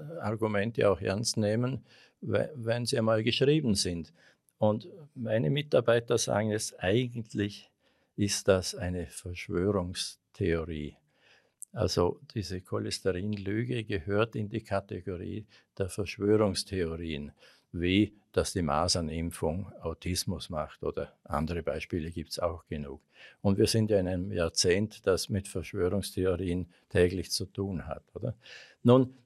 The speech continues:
dieses Büchlein, ich will es jetzt gar nicht viel sagen, aber das Büchlein ist eigentlich durch das widersprochen, was wir jetzt schon gesagt haben. Nämlich es geht nicht darum, dass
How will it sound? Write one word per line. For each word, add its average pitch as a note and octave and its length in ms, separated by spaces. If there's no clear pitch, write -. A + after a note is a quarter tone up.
dieses B2+ 400
Büchlein, A#2+ 640
ich A#2 80
will A#2+ 140
es G#2 100
jetzt F#2+ 220
gar G2 180
nicht G2+ 240
viel A2+ 300
sagen, A2 400
aber G2 220
das - 280
Büchlein A#2+ 360
ist - 180
eigentlich G2+ 300
durch G#2+ 160
das G2 260
widersprochen, G2 580
was F2 160
wir - 100
jetzt F2 140
schon F2+ 140
gesagt - 420
haben. - 140
Nämlich G2 300
es F#2 200
geht G2+ 400
nicht G#2+ 340
darum, G2+ 380
dass - 260